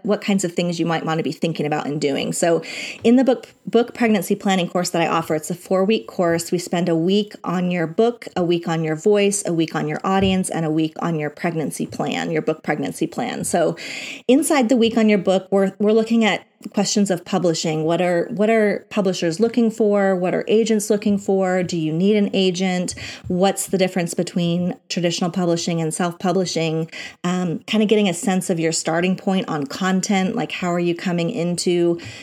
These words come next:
your book pregnancy? What kinds of ideas and content have you already, you know, fleshed out or written elsewhere? So those are the kinds of things you might go ahead and start researching on your own if you're doing a D I Y approach to birthing your book.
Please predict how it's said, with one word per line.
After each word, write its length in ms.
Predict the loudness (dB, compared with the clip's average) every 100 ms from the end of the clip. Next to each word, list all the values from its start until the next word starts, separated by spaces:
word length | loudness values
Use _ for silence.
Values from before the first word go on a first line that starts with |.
| -2
your 100 | 0
book 200 | 0 -2
pregnancy? 640 | -2 0 0 -2 0 2 4
What 160 | 0
kinds 260 | -2 -4 0
of 260 | -2 -2 -4
ideas 600 | -2 0 2 4 2 0
and 440 | -2 -2 -4 -8 -6
content 380 | -4 -2 -2
have 140 | -2 -2
you 80 | 0
already, 500 | 0 2 0 -2 -8 _
you 140 | -6 -6
know, 80 | -4
fleshed 400 | 0 0 0 -2
out 160 | 0
or 100 | -2
written 300 | -2 -2 -2 -2
elsewhere? 640 | -2 0 2 4 4 0 -2 -14 -4
So 140 | 2
those 160 | 4 4
are 60 | 2
the 80 |
kinds 300 | 2 2 2
of 80 | 2
things 300 | 4 4 4
you 80 | 4
might 300 | 4 2 0
go 220 | 0 2
ahead 400 | 0 -2 0 0
and 240 | 0 -2 -2
start 260 | -2 -2
researching 540 | 0 0 -2 0 2 2
on 140 | 0
your 180 | -2 -2
own 320 | 0 2 2
if 220 | 0 0
you're 100 | 0
doing 280 | 0 0 0
a 60 | 0
D 200 | 2 2
I 140 | 2
Y 180 | 2 2
approach 480 | 0 0 0 0 -2
to 100 | 0
birthing 340 | 0 2 0
your 100 | 0
book. 340 | 2 0 0